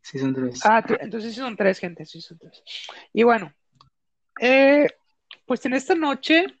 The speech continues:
Speaker 1: Acuérdense.
Speaker 2: eh, acuérdense de Calamardo
Speaker 1: <laughs>
Speaker 2: metiéndose un tiro
Speaker 1: De
Speaker 2: con una
Speaker 1: mojojojo,
Speaker 2: escopeta.
Speaker 1: así todo feo. Y de, y del chavo. <laughs>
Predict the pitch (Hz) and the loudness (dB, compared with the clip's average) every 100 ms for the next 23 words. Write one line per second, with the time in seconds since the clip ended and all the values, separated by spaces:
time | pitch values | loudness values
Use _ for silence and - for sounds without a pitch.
0 | _ 143 - 135 139 165 160 143 160 - | _ -8 -4 0 2 4 4 2 -2 -2
1 | 202 - 208 226 269 240 - 196 175 247 | -4 0 -2 0 2 2 2 2 4 6
2 | 208 226 208 180 160 208 226 220 226 226 | 6 2 0 -4 -8 -6 -6 -6 -8 -8
3 | 233 - 220 147 143 143 135 - 135 - | -10 -2 2 4 4 4 2 2 2 4
4 | 156 143 143 147 151 143 147 147 - - | 4 4 2 4 4 4 2 2 -8 -20
5 | - _ _ _ _ _ - 135 131 127 | -20 _ _ _ _ _ 0 4 6 6
6 | 123 123 120 127 135 135 120 143 143 135 | 4 4 2 2 4 4 4 2 2 2
7 | - - - - 190 185 190 190 180 | -2 -8 -6 0 4 4 4 0 -2